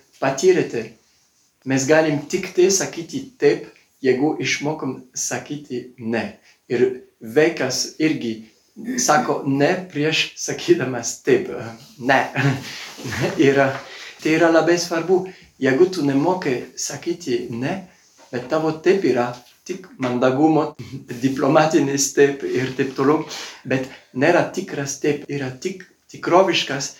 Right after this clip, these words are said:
kai galima irgi sakyti ne. Ir, em, nu, kai, kai vaikas sako ne, jis tuo pačiu metu sako, „Aš egzistuoju.“ Vienu žodžiu, vienatvė net asmenį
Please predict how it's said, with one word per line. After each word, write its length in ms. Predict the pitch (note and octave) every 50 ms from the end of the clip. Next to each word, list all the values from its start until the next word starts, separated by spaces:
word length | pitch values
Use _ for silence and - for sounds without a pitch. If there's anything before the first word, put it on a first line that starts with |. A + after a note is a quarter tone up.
| - _ _ _ _ _
kai 440 | - D3 D3+ D#3 D#3 - - - - - _ _ _ _ - -
galima 540 | D#3 A#2+ D#3 C#3 C#3 C#3+ C#3+ C#3+ C3+ C3 -
irgi 300 | C#3+ C3 B2 B2 C3 -
sakyti 640 | - - - C#3+ B2+ - - E3+ D#3+ - C3 A#2 A2+
ne. 280 | A2+ A#2+ A#2+ A#2+ A2+ A2+ - - _ _ _ _ _ _ _ _ _ _ _ _ _ _ _ _
Ir, 240 | - A#2 A#2 A#2 B2
em, 240 | A#2+ A#2 A#2 A#2+ A#2+ A#2 A2+ A2 - - - _
nu, 180 | _ G#3+ G3 G3
kai, 220 | - E3 - - -
kai 220 | - C#3+ C3+ B2+
vaikas 460 | C3 D3 E3 E3+ E3 D#3 D3 C#3+ - -
sako 380 | - C#3 D3 C#3+ - C#3+ B2 A#2 - - - _ _ _
ne, 500 | A#2 A2+ A#2+ B2+ C3+ F3 G3 F#3 - - _ _ _
jis 400 | _ B2+ B2+ B2+ B2+ - - _
tuo 160 | - D3+ D3
pačiu 280 | - C#3+ C#3+ - - E3
metu 300 | D#3 C#3+ B2+ B2+ D#3+ D#3+
sako, 520 | - - - A2+ B2 A#2+ - C3+ C3 C3 - _ _ _
„Aš 260 | - A#2+ C3 - -
egzistuoju.“ 720 | B2 - A2 A2+ A#2 G#2+ - - - C3 B2+ A#2 G#2 F#2+ - - - _ _ _ _ _ _ _ _ _ _ _ _ _ _ _
Vienu 280 | - B2+ B2 B2 C#3 C#3
žodžiu, 460 | C#3 D3 C3+ B2 C3+ D3 D3+ D3 - - _ _ _ _ _ _ _ _ _ _ _
vienatvė 720 | - B2 C3 C3+ C3 B2+ B2 B2+ B2 - - C3+ B2+ - -
net 280 | - C3 C3 C3+ B2+ - - - _ _ _ _ _ _ _ _ -
asmenį 580 | - C#3 C#3+ C#3 C3+ - B2+ A2+ G#2+ G#2+ G#2